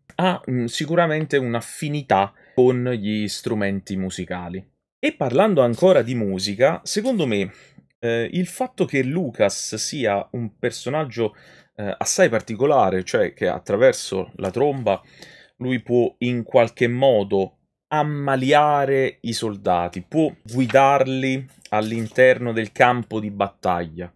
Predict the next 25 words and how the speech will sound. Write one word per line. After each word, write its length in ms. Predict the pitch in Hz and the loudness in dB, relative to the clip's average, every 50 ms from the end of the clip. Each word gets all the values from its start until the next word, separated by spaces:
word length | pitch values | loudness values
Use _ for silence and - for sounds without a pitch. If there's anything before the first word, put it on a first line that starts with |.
| _ _ _ | _ _ _
può 220 | - 139 147 151 | -4 -2 0 0
spiegargli 1120 | 131 - - - 131 131 120 120 127 127 127 127 123 120 120 113 113 120 120 120 120 120 127 - _ | -2 -4 -6 -2 0 0 2 2 4 4 6 4 4 2 -2 -8 -6 -2 -2 -2 -2 -2 -6 -12 _
quali 460 | - - 135 131 127 123 120 117 120 | -6 4 6 6 8 6 4 2 0
sono 440 | - - - 123 123 123 120 117 107 | -4 -4 -2 0 0 0 0 -2 -2
le 100 | 110 107 | -2 -2
strategie 960 | - - - 113 107 104 - 104 98 98 104 110 123 123 120 120 113 113 98 - | -4 -4 -4 -2 -2 -2 -2 -4 -8 -8 -8 -6 -4 -2 0 0 0 0 -2 -4
che 240 | - 113 101 101 | -4 -4 -4 -4
devono 720 | 98 117 113 110 107 104 104 107 107 104 101 101 - - _ - | -2 -2 0 0 0 -2 -2 -2 -2 -2 -2 -2 -4 -8 _ -2
adottare. 840 | 101 101 95 98 98 - _ - 98 87 87 87 85 85 85 - _ _ _ _ - _ _ _ | -2 -2 0 -2 -6 -6 _ -2 -2 -2 -2 -4 -6 -8 -10 -10 _ _ _ _ -20 _ _ _
È, 260 | _ 180 175 175 151 - _ _ _ _ - _ _ _ - _ _ | _ 4 4 4 4 0 _ _ _ _ -20 _ _ _ -20 _ _
è 120 | - 160 170 | 6 6 6
unico 600 | 208 254 226 151 120 101 - 131 139 175 175 - - _ _ _ _ _ _ _ _ _ | 6 6 4 2 0 0 2 2 2 2 0 -4 -14 _ _ _ _ _ _ _ _ _
ed 220 | - 208 180 127 | -2 -2 2 6
è 220 | 123 135 160 196 190 - _ _ _ _ | 6 6 6 4 0 -4 _ _ _ _
molto, 480 | 113 120 165 202 196 147 - - 120 | -2 2 6 6 6 6 4 -2 -2
molto 320 | 131 170 185 - - 175 175 | 0 2 0 0 0 -2 -4
simile 500 | - - 147 135 147 165 170 180 190 - | -2 -4 -4 -4 -2 -2 0 -2 -2 -2
a 140 | - - - | -4 -8 -6
quello 320 | - 151 147 123 107 104 | -4 -4 -2 0 0 -2
che 320 | 95 110 113 117 107 - - | 0 0 0 0 0 0 -2
in 360 | - 120 117 110 104 98 98 98 | -4 -4 -4 -4 -4 -4 -2 0
Dungeons 520 | 131 131 120 107 104 98 101 98 95 95 | 0 0 0 0 -4 -4 -6 -6 -4 -2
and 120 | 175 185 | -2 2
Dragons 600 | 135 107 104 101 101 107 113 117 107 - - 131 127 | 4 6 4 4 4 0 -4 -4 -4 -4 -4 -4 -4
vediamo 640 | 123 147 131 107 101 98 98 104 113 120 120 120 | -4 -6 -4 -2 0 0 0 0 0 0 -2 -2